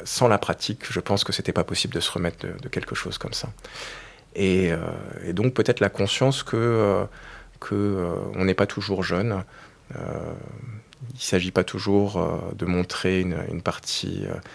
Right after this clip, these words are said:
vibrante, acrobatique, euh, puissante, euh, du corps, comme il a pu le montrer en tant que missionnaire. Mais peut-être que, euh, la nature même du mouvement, qui s'adresse à tous,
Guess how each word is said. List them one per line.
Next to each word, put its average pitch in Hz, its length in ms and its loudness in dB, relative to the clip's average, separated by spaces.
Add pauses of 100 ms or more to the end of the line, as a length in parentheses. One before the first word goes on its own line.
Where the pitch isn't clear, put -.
(300)
vibrante, 87 960 2
acrobatique, 80 1120 0
euh, - 720 -8 (260)
puissante, 104 680 4
euh, 82 160 4
du 85 120 -4
corps, 92 420 0 (180)
comme 90 160 -2
il 90 160 -2
a 85 60 0
pu - 200 -2
le 107 60 -2
montrer 87 420 -2
en 90 60 -2
tant - 180 -6
que - 120 -8
missionnaire. - 520 -2 (1000)
Mais 92 80 -2
peut-être - 520 -2
que, - 160 -4
euh, 98 440 4 (180)
la 95 140 4
nature 101 320 4
même 107 260 6
du 98 120 -2
mouvement, 95 520 2 (600)
qui - 120 -4
s'adresse 101 400 6
à 85 60 4
tous, - 480 -4